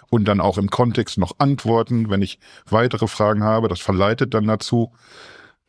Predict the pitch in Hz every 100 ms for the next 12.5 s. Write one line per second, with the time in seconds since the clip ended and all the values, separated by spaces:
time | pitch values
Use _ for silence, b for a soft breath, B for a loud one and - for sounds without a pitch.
0 | - 165 196 151 123 180 107 - 123 120
1 | 127 110 117 - 107 - - 87 - -
2 | 82 78 - 90 92 - - 107 - 110
3 | 120 143 160 - 143 120 117 104 98 107
4 | 135 143 107 95 92 101 92 87 82 107
5 | 123 156 B B B B B B B B
6 | 113 101 98 - 95 120 127 127 120 110
7 | 107 107 104 107 _ _ _ _ _ -
8 | - 123 110 110 107 92 92 98 101 98
9 | 87 104 - 104 87 87 - - _ B
10 | B B B B B - 123 110 113 117
11 | 117 113 113 - 117 113 151 117 131 110
12 | 104 107 117 135